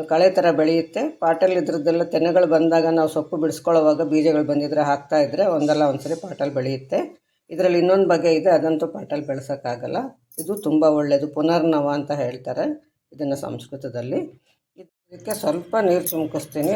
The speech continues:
ನಾನು ತೊಳೆದು ಆರು ಹಾಕಿಟ್ಟಿರ್ತೀನಿ, ಅದರಿಂದ ತೇವ ಇರಲ್ಲ. ಮತ್ತು ಅರಿಶಿನ, ಎಣ್ಣೆ, ನೀರು ಹಾಕಿಟ್ಟಿದ್ದೀನಿ. ಅದ್ರ ಮೇಲೆ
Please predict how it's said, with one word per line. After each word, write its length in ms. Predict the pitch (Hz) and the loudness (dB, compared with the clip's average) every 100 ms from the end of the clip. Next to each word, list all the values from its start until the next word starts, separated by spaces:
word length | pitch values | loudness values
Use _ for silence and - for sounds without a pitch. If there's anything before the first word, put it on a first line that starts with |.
| 185 | 0
ನಾನು 140 | 165 185 170 | 0 0 0
ತೊಳೆದು 360 | 160 165 165 226 170 | 0 0 0 0 4
ಆರು 140 | 160 202 | 2 2
ಹಾಕಿಟ್ಟಿರ್ತೀನಿ, 580 | 170 156 - 151 151 185 | -4 -6 -8 -8 -4 -2
ಅದರಿಂದ 320 | 151 143 147 151 151 | 0 0 -2 -2 -2
ತೇವ 180 | 151 170 156 | 0 2 2
ಇರಲ್ಲ. 280 | 147 139 139 190 294 - _ - _ - - _ _ 185 196 165 | 2 -2 0 0 -2 -10 _ -20 _ -20 -20 _ _ -12 -8 -8
ಮತ್ತು 260 | - 185 254 - - - _ _ _ - | -4 -2 -2 -6 -20 -20 _ _ _ -12
ಅರಿಶಿನ, 360 | 160 165 - 175 185 170 | -6 -4 -2 0 2 2
ಎಣ್ಣೆ, 220 | 156 160 170 170 | 2 2 0 0
ನೀರು 220 | 160 160 151 | 0 0 -2
ಹಾಕಿಟ್ಟಿದ್ದೀನಿ. 600 | 135 - 143 147 147 196 175 | -4 -4 -6 -6 -4 -2 0
ಅದ್ರ 140 | 143 143 | -2 -2
ಮೇಲೆ 160 | 156 | -2